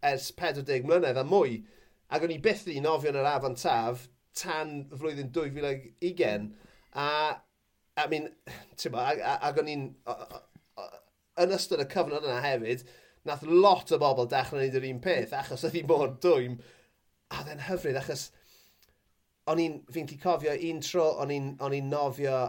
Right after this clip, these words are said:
a, yym, oedd 'na glas y dorlan.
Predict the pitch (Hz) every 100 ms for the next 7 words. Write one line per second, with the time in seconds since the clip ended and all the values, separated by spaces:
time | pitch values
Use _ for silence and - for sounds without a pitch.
0 | - 131 127 131 127 127 127 - - -
1 | 120 123 123 123 113 - _ 127 139 123
2 | 165 156 143 139 127 156 147 156 160 165